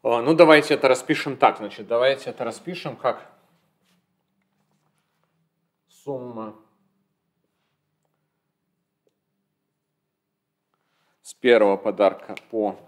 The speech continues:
R T, по R T, минус сумма с первого подарка по L минус первый. Ну, и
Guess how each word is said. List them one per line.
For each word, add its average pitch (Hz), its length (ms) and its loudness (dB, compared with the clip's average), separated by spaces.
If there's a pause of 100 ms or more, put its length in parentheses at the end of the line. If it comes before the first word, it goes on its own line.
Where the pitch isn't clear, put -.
(1040)
R 110 220 -6
T, 180 240 -8 (2500)
по 113 140 -20
R 110 180 -16 (120)
T, 117 80 -20 (1000)
минус 143 540 -10
сумма 123 480 -14 (560)
с - 80 -20
первого 117 340 -4
подарка 104 540 -6
по 104 320 -12
L 98 160 -14
минус 95 420 -20
первый. - 320 -20
Ну, 113 320 -12
и 101 160 -10